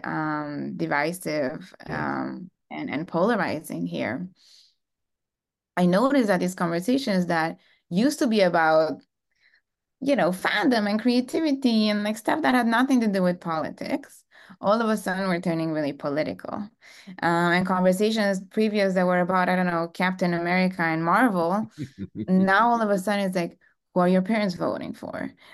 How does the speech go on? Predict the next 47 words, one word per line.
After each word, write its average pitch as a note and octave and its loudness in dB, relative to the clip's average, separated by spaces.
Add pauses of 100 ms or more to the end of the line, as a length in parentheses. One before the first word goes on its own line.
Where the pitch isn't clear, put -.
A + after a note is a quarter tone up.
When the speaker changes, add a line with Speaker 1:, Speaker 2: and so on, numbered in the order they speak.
(160)
Speaker 1:
Uh, C3+ -4
and D#3+ 2
what's F3 0
gonna F3+ 0
happen F3 0
if D#3+ -4
Trump D3 -6
gets - -6
elected? - -8
And D#3 -4
what's D#3+ -4
gonna E3 -2
happen D#3+ -6
to D3+ -6
m-, D#3 -8
my C#3+ -2
civil D3 -10
rights? - -8
And D#3+ -2
what's D#3 -4
gonna D#3+ -4
happen D#3 -6
to D#3+ -10
my C#3 -6
friends? G#2+ -8
And C#3+ -6 (180)
will F3 2
I F3 2
get D#3+ 0
deported?" D#3 -2
Like, D#3+ -6
these A3+ 0
were C#4+ 2
the C#4+ -2
Speaker 2:
Yeah. C#4+ -6
Speaker 1:
conversations G3 -2
that E3+ -2
were D#3 -2
really D#3 -2
happening G#3+ 0
in D#3+ -2
these D#3 -4
online D#3+ -2
spaces, B3+ 0
and E3 -2
they D#3 0
were D#3 0